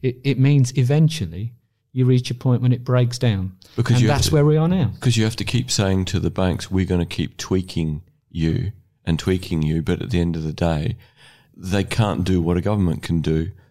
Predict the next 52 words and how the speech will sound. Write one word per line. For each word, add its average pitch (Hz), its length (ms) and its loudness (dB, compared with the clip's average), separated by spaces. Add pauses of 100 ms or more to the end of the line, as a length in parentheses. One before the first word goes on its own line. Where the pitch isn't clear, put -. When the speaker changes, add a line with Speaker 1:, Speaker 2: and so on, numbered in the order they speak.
Speaker 2:
so 85 320 0 (160)
it 98 160 -2
just - 280 -4
destabilises 87 760 -2
other 85 220 -2
things, 87 360 -2
Speaker 1:
Well, 160 120 2
Speaker 2:
like 156 60 4
the - 40 4
Speaker 1:
you, 160 60 4
Speaker 2:
property 156 200 0
Speaker 1:
you, 156 60 0
Speaker 2:
market. - 260 -6
Speaker 1:
yeah, 143 160 2
absolutely. 135 440 2
And, 131 80 -4
and 143 120 4
you 143 100 4
can, 127 360 4
you 135 100 -2
can 127 140 2
cut 131 240 -2
interest 127 300 2
rates 120 200 2
eventually 120 360 2
all 110 60 -2
the 107 60 -2
way 104 120 0
to 107 120 -2
zero, 101 400 -2 (580)
which 107 180 -6
is 98 80 -6
virtually 98 380 -6
where 85 120 -8
we 90 80 -8
are 90 100 -6
Speaker 2:
Where 87 180 2
Speaker 1:
now. 82 60 2
Speaker 2:
we 82 60 0
are 82 140 -4
now. 80 340 -6
Speaker 1:
And 120 220 4
you 117 100 0
can 120 140 0
get 113 160 -2
rid 113 100 0
of 107 80 2
all 151 260 4
the 135 60 4
rules 110 300 0
on 104 120 -2
lending, 107 360 -2